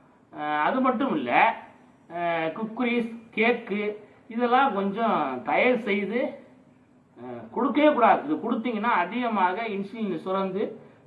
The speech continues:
சு-, அதாவது சர்க்கரை நோய் கூட வர வாய்ப்பு இருக்குங்க. அஹ், இது மாதிரி இந்த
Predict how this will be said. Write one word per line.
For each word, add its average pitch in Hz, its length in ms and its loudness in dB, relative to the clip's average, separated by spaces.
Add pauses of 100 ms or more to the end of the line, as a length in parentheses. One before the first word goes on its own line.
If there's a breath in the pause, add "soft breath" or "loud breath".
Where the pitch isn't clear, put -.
(120)
சு-, 190 160 -6
அதாவது 190 300 2
சர்க்கரை 269 380 2
நோய் 247 180 2
கூட 220 180 2
வர 190 180 6
வாய்ப்பு 170 340 2
இருக்குங்க. 139 400 -6 (580 soft breath)
அஹ், 147 720 -2
இது 160 180 -2
மாதிரி 196 460 2
இந்த 175 300 -4